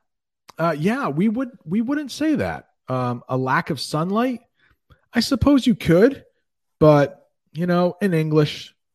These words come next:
like most languages, we like to drop those syllables. We like to drop those little parts of the word. So, yeah, I think you would see lack of sun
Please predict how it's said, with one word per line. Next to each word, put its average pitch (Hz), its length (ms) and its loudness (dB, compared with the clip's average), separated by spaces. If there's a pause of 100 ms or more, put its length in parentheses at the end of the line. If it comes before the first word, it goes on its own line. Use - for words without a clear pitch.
(180)
like 143 200 0
most 131 320 2
languages, 139 680 2 (480)
we 175 100 0
like 175 200 2
to 123 100 -2
drop 110 480 -2
those 110 300 -4
syllables. 110 840 -6 (280)
We 170 100 2
like 160 220 4
to 131 80 -2
drop 107 380 -2
those 113 220 -2
little 110 220 -4
parts 110 380 -8
of 101 80 -12
the 104 80 -8
word. 107 460 -8 (460)
So, 107 600 -6
yeah, 110 280 -2
I 117 60 -4
think 165 220 -6
you 151 80 2
would 127 100 -2
see 120 380 -2 (440)
lack 95 280 -2
of 95 80 -4
sun 92 420 -4